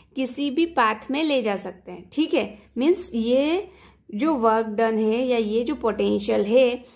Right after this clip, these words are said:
this is path independent, ठीक है। पाथ इंडिपेंडेंट क्यों है? क्योंकि आपने जो वर्क डन किया B to A means work done from point B to A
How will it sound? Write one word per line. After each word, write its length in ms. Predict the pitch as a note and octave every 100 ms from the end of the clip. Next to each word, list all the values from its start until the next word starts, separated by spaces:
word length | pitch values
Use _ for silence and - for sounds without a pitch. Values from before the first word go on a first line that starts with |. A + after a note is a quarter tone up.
| _ _
this 220 | B3 A3+
is 200 | D4+ E4+ - A#3
path 480 | F#3+ G#3+ E4 - - -
independent, 1000 | C#4 C#4 C4 A#3+ A3+ G3 F#3 F3 E3 - - _ _ _ _
ठीक 120 | D#4+ E4
है। 60 |
पाथ 400 | B3+ A3+ C4 C#4+
इंडिपेंडेंट 840 | D4+ C#4+ C#4+ D#4 D4+ C#4 D4 C#4+ -
क्यों 260 | C#4 C#4+ D#4
है? 180 | D4+ D#4+ F#4+ - - _
क्योंकि 320 | - C#4 E4+ G#4+ - - - - _ _ -
आपने 1200 | A#3 D#4 - - _ _ _ _ _ _ _ D4+
जो 140 | E4 D#4
वर्क 280 | A#3 B3+ B3
डन 200 | A#3+ A#3+ A3+
किया 340 | G#3+ G#3+ A3 G#3
B 140 | A3+ A#3+ A#3+
to 80 | D#4+ - A3+
A 120 | G#3 G3+ A#3 - -
means 300 | A3+ C4 C4+ G#3
work 300 | G3+ A3 B3 G#3
done 300 | G#3 F#3+ G3 B3 - _ _ _
from 380 | A#3 A#3 A#3 D4 E4+ _ _ _ _ _
point 380 | A3+ A#3 B3+ A#3 -
B 160 | C4 C#4 E4+ - - _ _
to 120 | C#4+ -
A 140 | A3